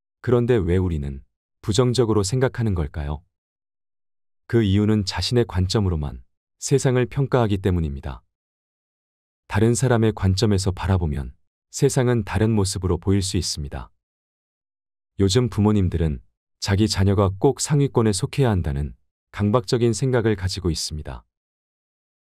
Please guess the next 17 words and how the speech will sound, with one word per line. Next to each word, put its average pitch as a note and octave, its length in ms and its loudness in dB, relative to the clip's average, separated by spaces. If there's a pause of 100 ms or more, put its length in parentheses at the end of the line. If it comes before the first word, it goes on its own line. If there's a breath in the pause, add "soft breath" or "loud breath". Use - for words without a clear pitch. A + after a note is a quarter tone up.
(180)
인생에서 G#2+ 580 2
항상 C#3 380 0
일 F#2 160 2
등을 G2 240 2
해야 A2+ 180 -2
한다는 C#2+ 420 -4 (380)
강박에서 G#2+ 640 0
벗어나야 A2 440 0
합니다. C#2+ 380 -8 (1200)
학생 C#3+ 360 0
때는 A#2+ 320 2
공부를 F#2+ 380 0
잘하고 E2 500 -6 (320)
자신이 A2 400 0
알고 F2 300 2
있는 G2+ 180 2
것이 C#2 380 -6